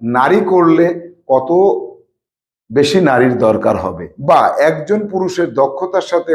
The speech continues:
কতজন নারীর দক্ষতা মিলে যায়, অথবা পুরুষ এবং নারীর দক্ষতার মধ্যে কোনো সম্পর্ক নেই, কয়েকজন পুরুষ কয়েকজন নারী, দুটোই কি একই ধরনের সমস্যা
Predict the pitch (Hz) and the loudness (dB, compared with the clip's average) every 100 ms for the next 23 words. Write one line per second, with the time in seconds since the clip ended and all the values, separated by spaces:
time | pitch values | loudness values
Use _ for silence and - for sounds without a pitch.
0 | - 135 135 180 180 185 156 131 131 226 | 0 2 4 4 2 2 0 2 4 2
1 | 269 - _ _ 113 135 135 156 147 127 | 0 -8 _ _ 0 2 2 0 0 0
2 | 127 120 101 80 67 _ _ _ _ 175 | 2 2 0 -6 -10 _ _ _ _ 0
3 | - 214 127 98 - - _ _ - 180 | 2 2 2 0 -2 -14 _ _ -2 2
4 | 233 233 214 202 170 151 151 180 135 135 | 2 4 4 4 4 2 2 2 2 0
5 | 135 190 196 214 202 190 196 196 175 - | 2 0 2 2 0 0 0 0 -4 -2
6 | 170 170 226 240 240 165 143 - - _ | -2 2 2 4 4 2 0 -4 -18 _
7 | _ _ 147 165 165 190 190 180 214 - | _ _ 2 2 2 -2 -2 -2 -2 -2
8 | - 127 113 117 110 82 67 _ _ _ | 0 0 0 -6 -10 -10 -14 _ _ _
9 | _ _ _ _ _ _ _ _ _ _ | _ _ _ _ _ _ _ _ _ _
10 | - 104 120 147 151 123 156 147 160 190 | -6 0 2 4 4 2 2 2 2 0
11 | - 196 - - 92 | -4 -6 -6 -8 -12